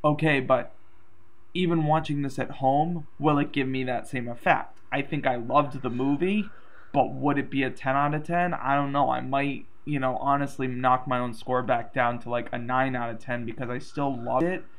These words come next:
but I just think I was so wrapped up in imax, in your face, felt like you were there, and then really, like, almost like you said, Sean, like, took a gasp of air for, like, a week later and was like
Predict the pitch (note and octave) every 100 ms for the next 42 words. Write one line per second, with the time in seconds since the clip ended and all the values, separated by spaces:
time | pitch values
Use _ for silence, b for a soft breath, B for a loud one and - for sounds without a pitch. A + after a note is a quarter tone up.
0 | b b b - - - D#3 C#3 C3+ C#3+
1 | C#3+ D3 C#3 C3+ C3 C3 - C#3+ C#3 C3+
2 | C3+ C3 B2+ C3+ B2+ B2+ B2 B2 - b
3 | b - - E3+ F3 E3 D3+ C3+ - -
4 | F3+ F3 D#3+ D3+ - C#3+ C3+ C3+ - D#3+
5 | D#3 C#3+ C#3+ C#3 C3 B2+ C3 B2 A#2 A#2
6 | b b b - C#3+ C#3 C3+ C3 C#3 C#3
7 | C3+ B2+ A2+ - - - - D#3+ D3 C#3+
8 | C#3+ B2+ B2+ A#2+ B2+ B2 - A#2+ A#2+ B2
9 | A2+ - D3 C3+ B2 B2+ B2+ B2 C3 B2
10 | A#2+ B2 B2+ - A#2+ A#2 A#2 - B2 A2+
11 | A#2+ A#2 A#2+ A#2+ A#2 B2 B2 A#2 A#2+ A2+
12 | A2 G#2